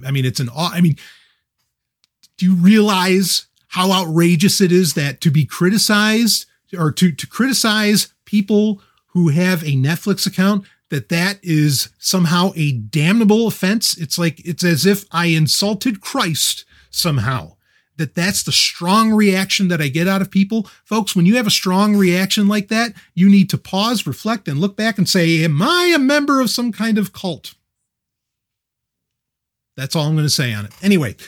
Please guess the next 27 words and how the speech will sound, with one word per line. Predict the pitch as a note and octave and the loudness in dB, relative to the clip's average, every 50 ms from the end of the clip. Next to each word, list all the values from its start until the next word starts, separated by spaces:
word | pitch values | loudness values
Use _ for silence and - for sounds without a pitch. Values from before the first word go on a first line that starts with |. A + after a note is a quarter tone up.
| - - - - | -20 -20 -12 -6
so | - - G#3 F#3+ F3 | 0 2 2 2 2
besides | - - G#3+ F#3 - - A#3 A#3+ A#3 F3+ - | 0 -2 -4 -2 0 0 0 0 0 0 2
people | - G#3 G3 F#3+ D#3+ | 2 2 2 2 2
being | F3 E3 C#3+ | 2 2 0
pacified | A#2+ C#3+ D#3 D#3 C#3+ - - D3 B2+ B2+ A#2+ | 0 0 0 -2 -2 -4 -6 -6 -8 -8 -6
by | C3+ B2+ | -6 -8
subscription | - - - - - F3+ - - - B2 | -8 -8 -8 -8 -8 -8 -8 -8 -10 -10
services, | - C3+ A#2+ A2+ - C#3 - - _ - - - _ - | -10 -10 -12 -10 -12 -12 -14 -14 _ -20 -20 -12 _ -4
let's | F3+ - - | -4 2 4
move. | F#3+ F#3+ - - - - - - - - - - - G#3 - - - - - C#4 - - - - - _ G3+ - - _ _ _ _ _ _ _ _ _ _ _ _ _ - - - - - - | 4 4 4 2 0 -4 -4 -4 -6 -20 -18 -10 -8 -8 -8 -8 -10 -10 -10 -10 -10 -10 -12 -14 -10 _ -8 -10 -10 _ _ _ _ _ _ _ _ _ _ _ _ _ -18 -16 -16 -16 -12 -6
<laughs> | - E3 B2 - - _ - - - - - - - _ - - F3+ - | -6 -6 -6 -6 -10 _ -20 -20 -20 -20 -20 -20 -20 _ -18 -14 -8 -4
I | A#3+ - | -2 -2
don't, | F#4 D#4+ C#4 A#3 | 0 0 -2 -2
I'm | B3+ D4+ | -2 -2
not | E4 E4 E4 | -2 -2 -2
incendiary | D#4+ C#4 - - C4+ B3+ A#3+ G#3+ G3 G3 F#3+ F3+ | 0 0 0 2 2 4 4 4 4 2 2 0
on | E3+ E3 | 0 -2
purpose. | - - A3 B3 - F#3 F3+ - | -2 -2 -2 0 0 0 0 0
This | - A3 - - | 0 -2 -4 -2
is | B3+ | -2
the | F4 | -2
stuff | E4+ - - G#3+ G3+ G3+ | -2 -2 -2 -2 -2 -2
that | A#3 G#3+ | -2 0
runs | E3+ E3 E3 F#3 - - | 0 2 2 2 2 2
through | - G3 | 2 2
my | G3 A3 A3+ G#3 | 2 2 2 2
head. | F#3 F3+ C4+ D4 F3+ A2+ - | 2 2 0 0 -2 -4 -6